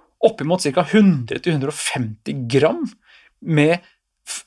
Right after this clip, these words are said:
eh, kostfiber, eller altså sånne mikrobiota-tilgjengelige karbohydrater, i døgnet. Eh, og de mener at de i hvert fall trenger kanskje oppimot en femti, seksti, sytti gram i døgnet for å vedlikeholde et, et optimalt mikrobiom.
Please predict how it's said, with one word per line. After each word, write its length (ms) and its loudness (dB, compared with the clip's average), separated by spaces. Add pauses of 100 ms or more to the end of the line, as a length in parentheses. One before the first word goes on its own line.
(240)
eh, 160 -2
kostfiber, 580 0
eller 140 2
altså 240 0
sånne 340 -2
mikrobiota-tilgjengelige 1080 -2
karbohydrater, 560 2 (1500)
i 60 2
døgnet. 520 0 (840)
Eh, 680 4
og 160 -4
de 80 4
mener 240 4
at 80 -2
de 20 2
i 80 -2
hvert 220 -4
fall 180 0
trenger 240 -2
kanskje 480 -2
oppimot 400 -4
en 80 -4
femti, 400 -2
seksti, 320 -4
sytti 400 -2
gram 240 0
i 60 2
døgnet 200 0
for 140 4
å 60 -4 (180)
vedlikeholde 1000 0
et, 260 -10
et 220 -6
optimalt 500 -4
mikrobiom. 540 0